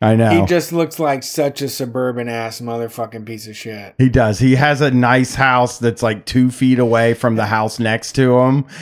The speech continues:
Speaker 1: And he's always mad at the neighbor because his tree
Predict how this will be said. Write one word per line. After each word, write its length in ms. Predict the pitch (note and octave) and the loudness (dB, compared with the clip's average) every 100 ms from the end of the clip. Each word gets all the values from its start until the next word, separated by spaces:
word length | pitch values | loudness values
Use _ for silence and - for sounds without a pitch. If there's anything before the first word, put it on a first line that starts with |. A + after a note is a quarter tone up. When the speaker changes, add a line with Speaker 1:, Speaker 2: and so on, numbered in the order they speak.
| D#3 - | -10 -2
Speaker 1:
And 240 | A#2+ A#2+ | 0 2
he's 240 | A#2+ A2+ | 0 0
always 480 | A#2 A#2 A#2+ C3+ A2+ | 2 4 4 2 2
mad 320 | B2 B2 B2 | 2 4 2
at 100 | A#2 | 0
the 80 | B2+ | 0
neighbor 420 | A#2 A#2+ A#2+ A#2+ | 2 2 2 0
because 440 | A2 A2+ F#2 A#2+ G#2 | -2 -2 0 -2 0
his 200 | A2 - | -4 -6
tree 580 | - A#2 A#2+ B2 C3+ | -6 -2 0 0 0